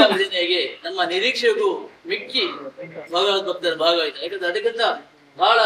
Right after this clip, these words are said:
ಖುಷಿ ಅಂದ್ರೆ ಒಂದು ಮಹಿಳಾ ಸಮಿತಿ ಮಾಡಿದ್ದೇವೆ. ಆ ಮಹಿಳಾ ಸಮಿತಿಯವರು ಒಂದು ತಿಂಗಳಿಂದ ಪೂರ್ಣ ಪರಿಶ್ರಮದಲ್ಲಿ ಸೇವೆ ಮಾಡ್ತಾರೆ. ಇವಾಗ ಕೂಡ ಈ ಒಂದು ಸಂಧ್ಯಾ ಭಜನೆಯ ಸಂದರ್ಭದಲ್ಲಿ ಮಧ್ಯಾಹ್ನ ಹನ್ನೆರಡು ಗಂಟೆಗೆ ಬಂದ್ರು, ಆರು ಗಂಟೆಯವರೆಗೆ ಅವರು ಕೆಲಸ ಮಾಡಿ, ರಾತ್ರಿ ಶುಚಿ ಮಾಡಿ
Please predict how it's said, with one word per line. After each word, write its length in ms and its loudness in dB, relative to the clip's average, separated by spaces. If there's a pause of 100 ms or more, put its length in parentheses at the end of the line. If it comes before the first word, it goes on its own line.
(260)
ಖುಷಿ 240 -2
ಅಂದ್ರೆ 160 -6
ಒಂದು 160 -10
ಮಹಿಳಾ 200 0 (100)
ಸಮಿತಿ 280 -10
ಮಾಡಿದ್ದೇವೆ. 320 -6 (120)
ಆ 20 -2 (140)
ಮಹಿಳಾ 240 0 (100)
ಸಮಿತಿಯವರು 580 -2 (800)
ಒಂದು 240 -4
ತಿಂಗಳಿಂದ 540 0 (400)
ಪೂರ್ಣ 320 0 (120)
ಪರಿಶ್ರಮದಲ್ಲಿ 680 0
ಸೇವೆ 220 2
ಮಾಡ್ತಾರೆ. 260 -10 (720)
ಇವಾಗ 200 4 (100)
ಕೂಡ 100 4 (140)
ಈ 100 -2
ಒಂದು 160 -6 (1000)
ಸಂಧ್ಯಾ 340 0
ಭಜನೆಯ 340 -2 (120)
ಸಂದರ್ಭದಲ್ಲಿ 480 -4 (120)
ಮಧ್ಯಾಹ್ನ 320 -4
ಹನ್ನೆರಡು 340 -2
ಗಂಟೆಗೆ 300 -4
ಬಂದ್ರು, 220 -6 (160)
ಆರು 160 0
ಗಂಟೆಯವರೆಗೆ 360 -2
ಅವರು 180 -2
ಕೆಲಸ 180 -4 (120)
ಮಾಡಿ, 140 -8 (340)
ರಾತ್ರಿ 360 0
ಶುಚಿ 260 -6
ಮಾಡಿ 200 4